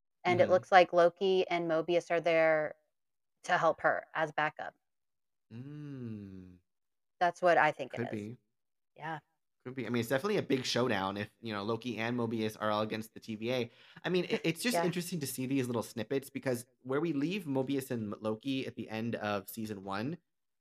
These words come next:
Speaker 2: Mobius doesn't even remember Loki.
Speaker 1: Yeah.
Speaker 2: You know? And,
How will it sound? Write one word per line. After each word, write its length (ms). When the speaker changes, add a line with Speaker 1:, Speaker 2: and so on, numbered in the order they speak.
Speaker 2:
Mobius 320
doesn't 160
even 140
remember 340
Loki. 420
Speaker 1:
Yeah. 300
Speaker 2:
You 80
know? 320
And, 140